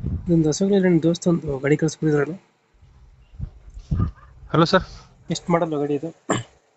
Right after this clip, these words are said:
Speaker 2: ಗಾಡಿ ಎರಡ್ ಸಾವಿರದ ಹದಿನಾರು.
Speaker 1: ಓನರ್ ಎಷ್ಟು ಇದ್ದಾರೆ?
Speaker 2: ಓನರ್ ಮೂರ್ ಆಗ್ಯಾವ್ರಿ.
Speaker 1: ಡಾಕ್ಯುಮೆಂಟ್ಸ್ ಎಲ್ಲ ರನ್ನಿಂಗ್ ಇದೆಯಾ?
Speaker 2: ಡಾಕ್ಯುಮೆಂಟ್ಸ್ ಎಲ್ಲ ಕ್ಲಿಯರ್ ಐತ್ರಿ.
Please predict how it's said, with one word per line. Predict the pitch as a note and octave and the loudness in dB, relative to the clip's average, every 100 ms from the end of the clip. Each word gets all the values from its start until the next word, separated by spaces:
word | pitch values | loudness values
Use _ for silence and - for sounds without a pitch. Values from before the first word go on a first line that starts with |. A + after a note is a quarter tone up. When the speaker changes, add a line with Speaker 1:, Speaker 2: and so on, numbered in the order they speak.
| _ - - - - - | _ -20 -20 -20 -18 -4
Speaker 2:
ಗಾಡಿ | C#3+ D3+ G#3 | 2 6 6
ಎರಡ್ | F3 F3 | 6 4
ಸಾವಿರದ | G3 F#3+ | 4 6
ಹದಿನಾರು. | F3 D3 D3 - - - - - - - D#3+ | 4 4 2 0 -12 -10 -10 -10 -10 -4 -2
Speaker 1:
ಓನರ್ | E3 | 0
ಎಷ್ಟು | D3+ - D3+ | -2 -6 -2
ಇದ್ದಾರೆ? | D3 D#3 F#3+ _ _ - - - - - | -2 -4 -10 _ _ -20 -20 -20 -6 2
Speaker 2:
ಓನರ್ | D#3+ F#3+ | 6 8
ಮೂರ್ | F#3 E3+ E3 | 6 6 6
ಆಗ್ಯಾವ್ರಿ. | C#3+ B2 - _ _ _ _ - - - E3+ E3+ | 4 2 -2 _ _ _ _ -20 -20 -16 -6 -2
Speaker 1:
ಡಾಕ್ಯುಮೆಂಟ್ಸ್ | D3+ E3+ D#3 | 2 2 2
ಎಲ್ಲ | D#3 D3+ | 2 2
ರನ್ನಿಂಗ್ | D3 D3 C#3+ | 0 -2 -4
ಇದೆಯಾ? | D#3 G3+ - _ - | -6 -8 -10 _ -2
Speaker 2:
ಡಾಕ್ಯುಮೆಂಟ್ಸ್ | B2+ B2+ D#3+ D3 | 0 2 2 2
ಎಲ್ಲ | D3+ | 2
ಕ್ಲಿಯರ್ | C#3 C3+ B2+ | 4 4 4
ಐತ್ರಿ. | A2 | 2